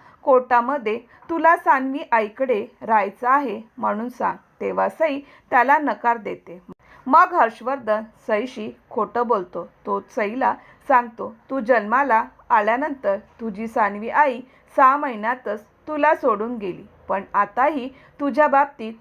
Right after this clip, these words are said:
असंच घडणार आहे. काही दिवसात तुझी मुक्ताई तुला कायमची सोडून जाणार आहे. त्यामुळे तुला जर मुक्ताईच्या घरात राहायला हवी असेल तर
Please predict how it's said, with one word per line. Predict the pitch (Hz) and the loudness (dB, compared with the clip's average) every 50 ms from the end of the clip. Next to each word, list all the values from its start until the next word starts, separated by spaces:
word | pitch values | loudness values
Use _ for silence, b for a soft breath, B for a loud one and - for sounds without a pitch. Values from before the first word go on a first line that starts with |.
| _ _ - - | _ _ -6 -4
असंच | - 220 - 269 285 302 294 262 | -2 0 2 2 2 2 2 2
घडणार | 269 247 202 180 208 214 220 220 | -2 -2 -2 -2 0 0 2 2
आहे. | 208 202 196 190 160 - _ _ _ - | 0 -2 -6 -10 -16 -20 _ _ _ -6
काही | - 208 196 202 | -2 -2 -2 -2
दिवसात | 220 220 311 359 349 - 269 240 240 | -4 -4 -4 -4 -2 2 2 2 2
तुझी | 247 - - _ _ _ 320 330 285 277 349 | 0 -4 -14 _ _ _ -8 -6 -2 0 0
मुक्ताई | 359 320 302 269 - - _ 269 269 285 277 226 208 247 | 0 2 0 0 -2 -2 _ 2 4 4 4 2 -2 -8
तुला | - _ _ _ _ - 294 294 302 320 | -12 _ _ _ _ -8 -6 0 2 2
कायमची | 330 330 - 262 220 208 220 254 262 262 - 202 202 - _ _ _ _ - | 2 4 4 4 4 2 0 -4 -8 -10 -14 -16 -16 -18 _ _ _ _ 0
सोडून | 262 220 208 208 220 247 247 | 0 0 2 0 -2 -2 -2
जाणार | 226 233 208 180 170 170 165 - - _ _ _ _ _ | 0 0 0 0 -2 -6 -10 -10 -14 _ _ _ _ _
आहे. | - 226 233 220 - | 0 0 0 0 -6
त्यामुळे | - _ _ - 269 269 277 294 311 320 330 | -10 _ _ 4 4 4 4 2 2 2 0
तुला | 339 - 330 302 254 214 208 214 220 - _ - | 0 -2 -6 -4 0 0 0 0 -2 -6 _ -10
जर | 196 220 233 220 | 0 2 2 2
मुक्ताईच्या | 220 226 226 220 220 - _ 233 226 208 214 277 277 - 277 233 240 262 b b b b - | 2 -2 -6 -8 -8 -4 _ 0 2 2 0 -2 -4 0 0 0 0 0 b b b b 0
घरात | 269 320 320 311 330 339 330 339 | 2 4 6 8 6 6 4 2
राहायला | 320 294 254 240 240 254 269 | 2 2 2 2 2 0 0
हवी | 285 269 254 208 220 240 - - | 0 0 -2 -6 -8 -10 -8 -8
असेल | - 220 220 - 220 190 208 254 - _ _ _ - | -6 -6 -6 -6 -8 -8 -8 -8 -12 _ _ _ 0
तर | 254 226 214 | 2 2 2